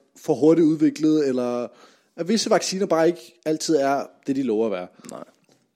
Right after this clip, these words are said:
Speaker 1: This has happened before. Så jeg er i den bås.
Speaker 2: Okay.
Speaker 1: Men jeg er i den bås, men overvejende, over-, altså hælder mod at tage vaccinen,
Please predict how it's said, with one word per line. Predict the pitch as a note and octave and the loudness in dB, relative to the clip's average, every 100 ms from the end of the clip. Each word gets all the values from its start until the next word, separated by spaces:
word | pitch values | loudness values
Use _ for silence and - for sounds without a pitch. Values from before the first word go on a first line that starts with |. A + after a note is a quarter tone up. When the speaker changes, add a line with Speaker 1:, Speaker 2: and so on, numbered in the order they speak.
| _ - | _ -4
Speaker 1:
This | D#3+ | -4
has | D#3+ | -2
happened | C3+ A#2+ A#2 | -4 -4 -8
before. | G2+ - - _ _ _ _ _ _ | -14 -18 -18 _ _ _ _ _ _
Så | - | 2
jeg | D#3+ | 2
er | |
i | D#3 D#3 | 4 2
den | |
bås. | A2+ G2+ - - _ _ - | 0 -8 -12 -20 _ _ -12
Speaker 2:
Okay. | C3+ A#2 - _ _ _ _ _ _ _ _ | -12 -14 -18 _ _ _ _ _ _ _ _
Speaker 1:
Men | A#2+ C#3+ C#3+ | -2 -2 0
jeg | C3+ | 2
er | C#3 | 2
i | |
den | C#3 G#3 | 2 0
bås, | F3 F#3+ G3 G3 - - | 2 2 2 -2 -16 -10
men | C3 C3+ | -8 -4
overvejende, | C3 C#3+ D3 C3 B2 B2 B2 | 2 4 4 2 0 -4 -6
over-, | D#2+ - C3 C#3 B2 | -10 -4 -2 -2 -4
altså | G#2+ B2+ | -8 -8
hælder | A2+ C#3 | -4 -2
mod | C3+ C3 B2 A2+ - _ _ _ _ _ _ _ _ - | 0 2 0 -2 -10 _ _ _ _ _ _ _ _ -18
at | B2 | -12
tage | - G2+ | -8 -8
vaccinen, | G2+ - G2+ G2+ | -8 -12 -16 -20